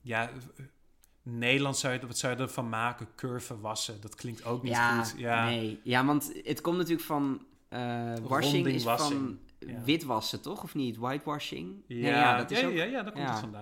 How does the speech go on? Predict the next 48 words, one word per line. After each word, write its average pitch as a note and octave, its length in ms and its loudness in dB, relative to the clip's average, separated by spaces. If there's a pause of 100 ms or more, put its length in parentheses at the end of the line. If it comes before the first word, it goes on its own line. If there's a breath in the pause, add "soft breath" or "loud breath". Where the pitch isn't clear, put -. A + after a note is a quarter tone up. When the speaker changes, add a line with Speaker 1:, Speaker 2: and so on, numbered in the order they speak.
Speaker 2:
Ja, E3 100 -16
Speaker 1:
Ja, C3+ 100 0
Speaker 2:
maar C3 100 4
Speaker 1:
zeker. C#3 160 6
Speaker 2:
whitewashing C#3 400 0
is B2 80 -4
geen D#3 200 -4
witwassen. A2+ 560 -4
Speaker 1:
Nee, C#3 160 0
whitewashing, B2 600 2
brainwashing. A2+ 720 -6
Speaker 2:
Ja, A#2+ 420 2
Speaker 1:
Ja. A2+ 180 -10
Speaker 2:
ja. A2 360 -4 (360)
Nou A#2+ 160 4
ja, G#2 220 6
in A#2+ 120 0
ieder C3 160 0
geval, B2 360 -2
ja, A2+ 200 4
in A#2+ 140 2
het A#2+ 100 0
Nederlands C3 340 0
is B2 100 -2
er B2+ 60 -2
niet B2+ 200 -2
echt - 280 -4
een C3 60 -2
heel A#2+ 160 0
goed - 400 -8 (400)
alternatief. B2+ 720 -6
Speaker 1:
Het - 120 -14
is A2+ 80 -6
wel C3 160 -4
een B2 120 -4
handig A2+ 340 -6
woord. D3+ 400 -12 (120)
Speaker 2:
Ja, D#3 440 2
redelijk. G2+ 560 -6 (200)
Speaker 1:
Ik - 120 -10
vind F3+ 160 2
het F3 100 2
ook C#3+ 220 -2
best D3 200 0
goed A#2+ 240 -6
bekken A#2+ 320 -6
trouwens, G2+ 360 -12
curvewashing. G#2+ 720 -12